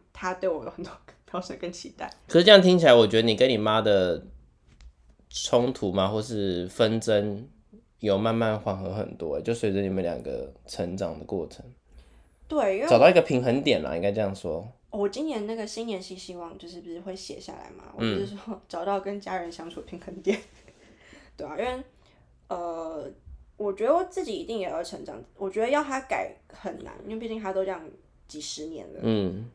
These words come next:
Speaker 1: 都快五十年了这样。然后我自己要改比较简单，而且我还在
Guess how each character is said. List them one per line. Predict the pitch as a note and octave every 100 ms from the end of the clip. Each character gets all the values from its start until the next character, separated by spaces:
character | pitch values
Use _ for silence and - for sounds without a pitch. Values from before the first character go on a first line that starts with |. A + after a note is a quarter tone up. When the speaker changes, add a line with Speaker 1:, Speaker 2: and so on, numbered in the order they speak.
| _
Speaker 1:
都 |
快 | F#3+ G#3+
五 | F3+
十 | - - C#3+
年 | C#3 -
了 |
这 | -
样。 | - - _ _ _ _
然 | A3
后 |
我 | G#3
自 | F#3+
己 | A#3 D#3
要 | F#3 F#3
改 | - -
比 |
较 | -
简 | F#3+ - -
单， | - - _ _ _ _ _ _
而 | -
且 | G3+
我 | G3+ F3
还 | - D#3+
在 | F#3 F3 D#3+